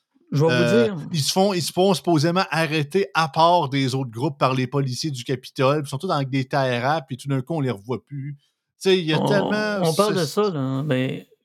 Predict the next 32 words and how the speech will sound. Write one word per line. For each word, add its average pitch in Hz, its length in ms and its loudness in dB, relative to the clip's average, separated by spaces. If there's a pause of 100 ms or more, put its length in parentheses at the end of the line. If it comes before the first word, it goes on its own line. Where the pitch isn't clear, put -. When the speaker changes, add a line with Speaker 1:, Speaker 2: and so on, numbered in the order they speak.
(360)
Speaker 1:
la 147 200 0
démocratie 185 760 0
sera 160 320 -2
réellement 151 680 2
pleine 180 460 -2 (460)
quand 156 160 2
les 165 260 0
gens 196 320 0
qui 170 140 -2
ne 151 120 2
proviennent 160 460 0
pas 170 160 2
de 151 100 0
la 127 140 0
même 170 360 0
culture, 151 680 -4
je 147 100 -6
parle 123 280 -2
de 117 80 -8
culture 131 500 -6
politique, 123 560 -6
de - 80 -8
culture 143 640 -4 (220)
hiéra-, 135 360 -2
de 127 120 -4
hiérarchie, 135 720 -4 (520)
viendront 151 480 2
qu'à 139 160 -2
faire 147 160 0
de 139 60 -2
la 127 60 0
politique. - 580 -12